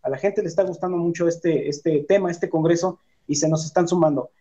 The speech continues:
Y lo importante de todo es que se nos están sumando grupos, grupos de empresarios, grupos de estudiantes, grupos de maestría, grupos de licenciatura, eh, incubadoras de negocios. Les hago el comercialote, se nos están sumando las incubadoras de negocios de la U V M,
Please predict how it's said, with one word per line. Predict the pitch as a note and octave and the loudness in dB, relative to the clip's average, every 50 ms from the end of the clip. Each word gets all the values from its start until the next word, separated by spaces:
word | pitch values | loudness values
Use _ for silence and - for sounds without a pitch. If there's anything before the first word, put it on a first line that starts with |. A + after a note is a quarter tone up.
| _ _ _ - | _ _ _ -2
Y | C#3+ | 2
lo | D#3 D#3+ | 2 4
importante | D#3+ E3+ E3+ D#3+ G3 G#3 G#3 | 4 4 6 6 6 6 6
de | G#3 F#3+ | 4 4
todo | G3+ G3+ | 4 2
es | G3 | 2
que | - F#3+ | 0 -2
se | - E3+ | -2 0
nos | - G3+ - | -2 -2 -2
están | - - F#3+ F#3 | 0 -2 -2 -2
sumando | - F#3+ F#3 F3+ F3+ F3+ F3 | -2 0 0 0 0 0 2
grupos, | F3 G3+ G#3+ G#3+ - D#3+ D3 C#3+ - _ _ _ _ _ _ _ _ _ _ | 2 2 0 0 -4 -6 -6 -6 -8 _ _ _ _ _ _ _ _ _ _
grupos | - E3 G3 G3 G#3+ F#3+ | 2 2 2 4 4 2
de | F3 E3+ | 2 2
empresarios, | E3+ F3 E3 E3+ G3 G3 G#3 G#3 G#3+ G3+ F#3 - | 0 -2 -2 2 4 4 6 6 4 2 2 2
grupos | F3+ F#3+ - G3+ F3+ E3 | -4 0 0 0 0 0
de | E3 | -4
estudiantes, | E3 E3 - - D#3+ E3 E3+ F3+ F#3+ F#3+ G3 G3 G3 - - G3 E3+ D#3+ | -6 -8 -8 -8 -4 -2 -2 -2 -2 -2 -6 -8 -8 -6 -4 -4 -4 -2
grupos | E3 F#3 F#3 - F#3+ E3+ | -2 -2 -2 -2 -2 -2
de | E3+ | 0
maestría, | D#3+ D#3 D3+ D3+ - - F3 F#3 F#3+ F#3+ | 2 2 0 0 -2 -2 0 2 2 2
grupos | F3 F#3 - - F3 | 2 0 -4 -4 -4
de | E3 | -4
licenciatura, | - D4+ - D#3+ D#3 - - - - F#4 - F#3+ F#3+ F#3+ _ _ _ _ - | -4 -4 -6 -10 -8 -8 -4 2 4 4 6 6 4 2 _ _ _ _ -2
eh, | D#3 D#3 D#3 D#3+ D#3+ | 0 0 0 0 0
incubadoras | G3 E3+ D#3 E3 E3+ F3 E3+ E3+ G3+ A3+ A3 G3 | 0 0 2 4 4 6 6 6 4 4 4 2
de | F3 E3+ | 0 0
negocios. | E3 E3 D#3+ F#3+ G#3 G3+ G#3 G#3+ A3 G#3+ G#3 G#3 - - _ _ _ _ _ _ _ | -2 0 2 2 2 2 2 2 4 4 4 2 -4 -16 _ _ _ _ _ _ _
Les | - D#3 E3 E3 F#3 | -2 -2 0 2 4
hago | F#3+ G3+ | 4 4
el | G3+ G3 | 4 2
comercialote, | F#3+ F3+ E3+ E3 F3 F3 E3+ F3+ F3+ - | 2 0 0 0 0 0 0 0 0 0
se | F#3 - E3+ | -2 -2 -2
nos | D#3 D3 | -2 -2
están | - G3 F3+ | -2 -4 -2
sumando | F3 F#3+ F#3+ F#3 F#3+ F#3+ | -2 -2 -2 0 2 0
las | F3+ - - | 0 0 -2
incubadoras | D#3+ D3+ D#3 D#3 D3+ D#3+ E3+ F3 E3+ | -6 -2 0 0 2 2 2 0 0
de | E3 | 0
negocios | D3+ D3+ D3+ E3 E3+ F3 E3+ - | -2 -2 -2 -4 -6 -8 -12 -8
de | - D3 | -6 -4
la | C#3+ C#3+ D3 | -2 0 0
U | D#3+ | 2
V | E3+ E3+ E3+ E3+ F3+ | 2 4 4 4 2
M, | F#3 F#3 F#3 F3 _ | 2 -2 -4 -4 _